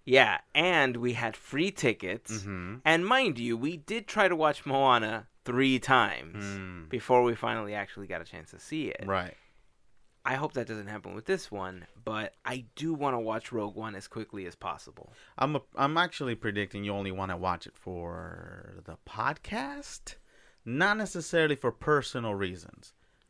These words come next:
Speaker 1: Actually, I wanna watch it for personal reasons.
Speaker 2: You nerd. Whatever.
Speaker 1: Watching it,
Speaker 2: <laughs>
Speaker 1: watching it for the podcast to be able to talk about it is one thing, but I'm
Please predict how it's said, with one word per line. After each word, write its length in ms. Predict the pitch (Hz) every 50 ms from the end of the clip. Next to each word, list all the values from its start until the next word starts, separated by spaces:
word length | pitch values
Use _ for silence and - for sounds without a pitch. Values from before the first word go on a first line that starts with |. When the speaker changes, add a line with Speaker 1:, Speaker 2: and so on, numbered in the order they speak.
| _ _ _ _ _ _ -
Speaker 1:
Actually, 520 | - 160 - - - 175 165 180 180 165 - -
I 80 | 123
wanna 340 | 113 110 113 120 123 127 127
watch 280 | 120 107 87 107 - -
it 60 | 113 -
for 100 | - -
personal 440 | _ - 110 113 - - 107 101 95
reasons. 600 | 82 80 90 90 - - - - - - - - _ _ - - -
Speaker 2:
You 140 | 196 180 147
nerd. 420 | 113 95 87 85 85 85 87 85 - - _
Whatever. 300 | - - 85 80 78 80 82 -
Speaker 1:
Watching 420 | 127 123 131 156 - - 196 165
it, 160 | 160 147 131 - - _ _ - -
Speaker 2:
<laughs> 80 | 170
Speaker 1:
watching 400 | 127 131 139 151 - - 151 156
it 200 | 170 156 139 110
for 460 | - - 143 131 139 131 135 139 143 143
the 100 | 143 -
podcast 560 | 131 123 120 123 123 - 147 147 151 107 131
to 60 | 131
be 120 | 117 120 117
able 100 | 120 120
to 60 | 117 110
talk 260 | - 113 107 120 -
about 200 | 120 123 127 127
it 80 | 123 117
is 120 | 113 113 120
one 200 | 117 113 113 113
thing, 240 | - 143 143 147 139
but 220 | 113 117 110 110 - _ - - - - - _ _ -
I'm 200 | - 147 139